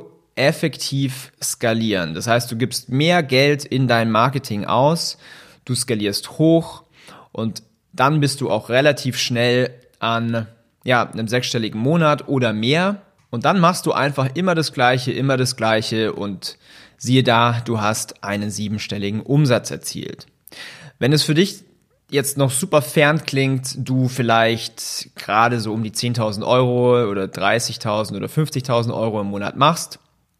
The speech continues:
du vielleicht nur auf Amazon verkaufst oder vielleicht auf eBay oder vielleicht überhaupt gar nicht online.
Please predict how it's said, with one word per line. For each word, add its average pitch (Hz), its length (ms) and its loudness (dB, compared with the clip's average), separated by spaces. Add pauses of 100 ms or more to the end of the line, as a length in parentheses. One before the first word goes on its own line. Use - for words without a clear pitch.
(460)
du 120 120 -2
vielleicht 117 420 0
nur 123 140 0
auf - 140 -2
Amazon 180 400 2
verkaufst 117 520 -2
oder 113 120 -4
vielleicht 117 280 -2
auf 113 180 -6
eBay 131 580 0 (380)
oder 135 140 0
vielleicht 127 240 2
überhaupt 135 400 4
gar 120 160 4
nicht 113 180 -4
online. 98 520 -4